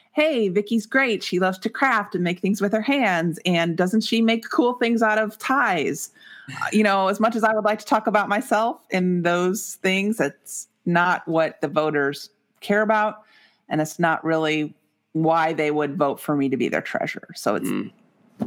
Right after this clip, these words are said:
Speaker 1: data driven for sure.
Speaker 2: Yeah. Yeah. And it does, I think, I think it's so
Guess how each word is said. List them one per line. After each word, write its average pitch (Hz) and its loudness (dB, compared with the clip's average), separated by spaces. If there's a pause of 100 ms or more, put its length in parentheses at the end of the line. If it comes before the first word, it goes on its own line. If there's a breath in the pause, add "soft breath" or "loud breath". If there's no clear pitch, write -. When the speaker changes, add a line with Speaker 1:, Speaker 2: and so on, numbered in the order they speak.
(560)
Speaker 1:
data 135 0
driven 131 -2
for - -12
sure. - -6 (340)
Speaker 2:
Yeah. 98 -4 (300)
Yeah. 131 2
And 123 0
it 123 0
does, 123 0
I 110 0
think, 127 -2
I 117 0
think 131 -2
it's 98 -4
so 104 0